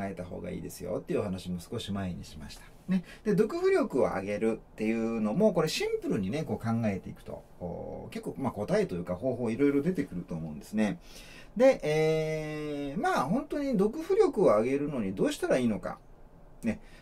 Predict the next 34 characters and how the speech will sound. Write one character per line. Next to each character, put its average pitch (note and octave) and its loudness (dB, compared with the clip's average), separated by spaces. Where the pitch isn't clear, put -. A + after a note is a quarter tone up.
あ A2+ 0
の、 A#2 2
思 F4+ 4
い - -8
っ - -12
き - -4
り C#4+ 4
シ D4 -4
ン C#4+ 0
プ - -6
ル B2+ -2
に G2 -2
考 G#2+ -4
え - -4
る E2+ -6
と、 C3 4
な F#3 2
る F4+ 4
べ G4 4
く F#4 -2
た - -6
く - -14
さ F#4 -2
ん G#4 -4
の C3+ 2
楽 A#2 0
譜 C3 -2
を B2 2
見 C4 2
て - -2
弾 - -10
く A2+ -6
練 F#2+ -2
習 F2+ -8